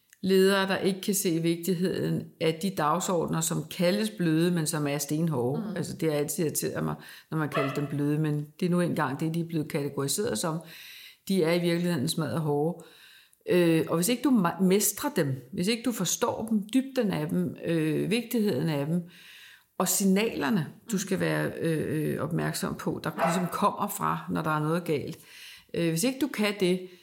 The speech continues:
Speaker 1: så, øh, så har du altså et problem, sooner or later.
Speaker 2: Ja.
Speaker 1: Fordi det er det, unge mennesker går op i. Altså, det er, ja, igen, nogle unge mennesker, jeg talte med for nylig, men hvor jeg sagde til dem, "Prøv at høre her,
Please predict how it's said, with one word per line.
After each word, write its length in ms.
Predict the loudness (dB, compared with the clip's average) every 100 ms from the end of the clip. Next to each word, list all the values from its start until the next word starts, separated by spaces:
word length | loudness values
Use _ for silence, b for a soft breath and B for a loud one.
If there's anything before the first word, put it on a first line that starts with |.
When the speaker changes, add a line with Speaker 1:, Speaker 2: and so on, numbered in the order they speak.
| B -6
Speaker 1:
så, 400 | 0 2 2 2
øh, 1160 | 2 2 0 0 0 -2 -4 -4 -6 -8 -8
så 120 | -4 -2
har 240 | -2 -2
du 120 | -2
altså 220 | -2 -4
et 60 | -6
problem, 440 | -6 -6 -6 -6 -6
sooner 400 | -4 -2 -2 -2
or 100 | -2
later. 300 | -4 -4 -8 -10 _ _
Speaker 2:
Ja. 60 | -14 -10
Speaker 1:
Fordi 240 | -2 0 2
det 120 | 2
er 60 | 2
det, 160 | 4
unge 220 | 4 4 4
mennesker 300 | 2 0 0
går 140 | 0
op 180 | 0 0
i. 300 | -2 -6 B B B B
Altså, 200 | 0 2
det 280 | 2 4 6
er, 160 | 4
ja, 360 | 2 0 0 0
igen, 580 | 0 2 4 4 2 0 -2 2
nogle 260 | 2 2
unge 140 | 2 2
mennesker, 280 | 2 0 -2
jeg 80 |
talte 280 | 0 2 2
med 120 | 2
for 120 | 2 4
nylig, 400 | 4 4 2 -2 B B B B B B _ 0
men 160 | 2
hvor 120 | 4
jeg 120 | 4 2
sagde 240 | 2 2
til 220 | 2 2
dem, 140 | 2 -2 -6 -12 0
"Prøv 120 | 2
at 60 | 4
høre 100 | 4
her, 220 | 2 0